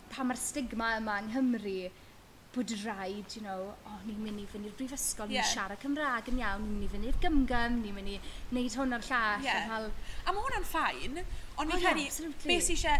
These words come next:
Speaker 2: tynnu sylw ato yw'r ffaith bod ma' gymaint ohonon ni ddim yn camu allan o'r disgwyliadau, ddim yn camu allan o be sy'n gyfforddus.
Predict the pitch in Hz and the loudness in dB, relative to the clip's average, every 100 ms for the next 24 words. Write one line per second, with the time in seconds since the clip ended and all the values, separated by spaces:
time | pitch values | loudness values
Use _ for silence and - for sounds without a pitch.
0 | - - 285 - 302 240 226 - - 220 | 4 0 -2 0 0 2 0 2 0 2
1 | 254 233 - - 226 - - - - - | 4 4 4 2 2 0 -2 -4 -2 -2
2 | - - - 277 277 330 330 320 339 262 | -2 -4 -4 -2 0 2 0 0 0 0
3 | 254 262 - 294 285 262 254 - 247 240 | -2 -2 2 2 4 4 2 2 2 2
4 | 233 - - 233 269 240 214 202 202 220 | -2 -4 -2 -2 0 2 2 2 0 0
5 | 247 254 311 277 254 254 - 240 220 214 | 0 -2 -2 0 0 0 2 0 0 -2
6 | 220 220 208 - - - 294 277 247 269 | -2 -2 -4 -8 -18 -10 -4 -2 -2 -4
7 | 294 285 208 - 247 | -4 -4 -6 -4 -2